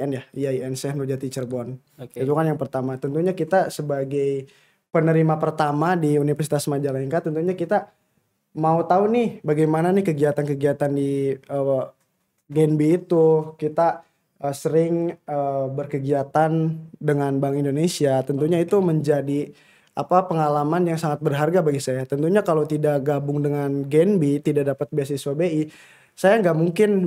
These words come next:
Speaker 1: bisa masuk ke gedung Bank Indonesia. Saya tidak bisa berkegiatan dengan
Speaker 2: Oh,
Speaker 1: Bank Indonesia.
Speaker 2: berarti udah berapa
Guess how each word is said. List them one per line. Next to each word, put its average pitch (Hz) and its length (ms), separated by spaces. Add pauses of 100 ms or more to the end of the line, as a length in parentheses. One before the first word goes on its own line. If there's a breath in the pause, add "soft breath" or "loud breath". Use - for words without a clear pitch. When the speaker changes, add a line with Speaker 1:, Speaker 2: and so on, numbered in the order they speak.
Speaker 1:
bisa 147 320
masuk 147 400
ke 151 160 (480)
gedung 147 560
Bank 151 240
Indonesia. 156 800 (300 loud breath)
Saya 151 260
tidak 143 560
bisa 151 320
berkegiatan 147 720
dengan 147 240
Speaker 2:
Oh, 143 80
Speaker 1:
Bank 147 160
Indonesia. 160 480
Speaker 2:
berarti 180 240
udah 151 160
berapa 131 320